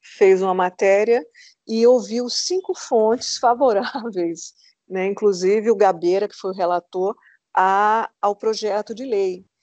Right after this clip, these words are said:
E ele não ouviu o outro lado. Eu liguei pra ele e disse, "Colega, ok a matéria, mas você não ouviu o outro lado?" E ele, espantado, eu falei, "Mas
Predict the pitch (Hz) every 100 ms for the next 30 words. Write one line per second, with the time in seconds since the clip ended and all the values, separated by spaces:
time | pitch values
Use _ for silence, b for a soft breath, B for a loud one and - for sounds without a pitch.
0 | _ _ - 311 339 349 339 359 285 196
1 | 226 220 208 202 190 170 170 220 247 285
2 | 302 269 277 285 277 - 285 262 254 226
3 | - 247 226 208 190 226 226 247 240 254
4 | 269 262 254 269 247 233 208 214 214 214
5 | 214 220 277 381 285 214 226 - 269 285
6 | 233 208 254 302 233 190 -